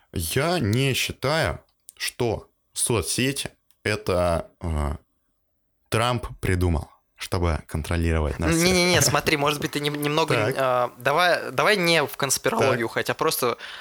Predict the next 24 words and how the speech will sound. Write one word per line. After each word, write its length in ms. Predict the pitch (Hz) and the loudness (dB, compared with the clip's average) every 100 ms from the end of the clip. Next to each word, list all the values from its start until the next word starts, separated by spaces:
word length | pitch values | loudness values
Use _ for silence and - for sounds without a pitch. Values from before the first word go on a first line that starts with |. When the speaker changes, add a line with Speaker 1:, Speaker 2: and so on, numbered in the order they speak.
| - - | -8 -2
Speaker 2:
а, 100 | 131 135 | 2 2
они 220 | 151 175 | 2 2
же 100 | 151 | 2
сейчас, 420 | - 151 147 - | 0 0 0 0
э, 220 | 127 123 | 2 2
регулируют 580 | 123 123 160 156 107 - | 0 -2 -2 0 -2 -6
поведение 500 | - 107 107 - - - | -14 -16 -14 -16 -18 -20
людей, 260 | 117 117 - | -20 -20 -10
правильно? 380 | 120 151 120 123 _ - _ _ _ _ _ - | -6 -6 -8 -16 _ -18 _ _ _ _ _ -6
Speaker 1:
Ну, 540 | 117 151 156 170 - _ _ _ - | -2 0 0 -2 -6 _ _ _ -6
давай 280 | 143 123 131 | -2 0 0
н-, 600 | 123 117 107 98 85 76 - | 0 0 0 0 -2 -4 -4
на 140 | 113 | -2
землю 260 | 82 82 82 | 0 0 -2
опускаться, 500 | - - - 78 - | -4 -6 -6 -6 -6
какие-то 300 | - 101 98 | -6 -6 -4
конкретные 480 | 98 87 87 - 80 | -4 -2 -4 -4 -6
примеры. 260 | - 78 80 | -4 -2 0
Ну 140 | 151 | 0
вот 200 | 170 165 | -2 0
я 120 | 139 | 0
вот 140 | 127 - | 0 0
слышал, 540 | 131 185 202 90 - - | 0 0 0 -2 -4 -4
например, 520 | 95 - 92 80 | -4 -2 -2 -2